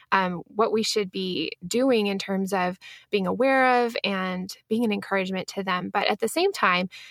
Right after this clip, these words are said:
like I said in the intro, we wanna encourage moms, if you have a teen daughter, pull her into this,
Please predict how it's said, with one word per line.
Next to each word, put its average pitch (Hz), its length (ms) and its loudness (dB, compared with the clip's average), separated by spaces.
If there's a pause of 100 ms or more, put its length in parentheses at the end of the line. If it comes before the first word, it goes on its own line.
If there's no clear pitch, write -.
(140)
like 214 160 2
I 208 60 4
said 202 220 0
in 190 100 2
the 180 80 0
intro, 208 520 2
we 220 140 4
wanna 285 180 4
encourage 208 600 2
moms, 185 500 2
if - 220 -2
you 262 300 2 (160)
have 226 220 2
a 233 60 2
teen 220 240 0
daughter, 202 360 2 (220)
pull 370 140 4
her 359 100 4
into 311 280 0
this, 196 360 0